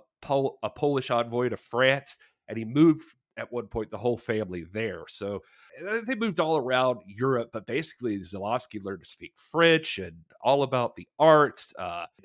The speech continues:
lots of Polish film folk, they end up going to this. This one has a lot of dashes through the letters and stuff, and it's L O D Z, which you would think would be, like,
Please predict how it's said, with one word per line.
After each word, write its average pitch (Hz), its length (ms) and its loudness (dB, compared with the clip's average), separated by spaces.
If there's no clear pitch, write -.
lots 151 340 8
of 175 120 2
Polish 147 600 6
film 131 260 2
folk, 110 560 0
they 131 220 2
end 131 120 -2
up 120 200 -6
going 113 400 -2
to 110 320 -4
this. 135 200 0
This 190 180 4
one 113 200 0
has 123 240 2
a 117 40 0
lot 113 220 4
of 110 120 -2
dashes 117 460 2
through 120 200 -2
the 120 80 -2
letters 113 440 0
and 110 100 -6
stuff, 113 320 -2
and 101 140 -4
it's - 180 -12
L 120 180 2
O 120 120 4
D 107 260 -2
Z, 98 400 -2
which 113 200 -4
you 110 60 -2
would 104 100 -6
think 104 140 -2
would 101 80 -6
be, 98 120 -6
like, - 160 -4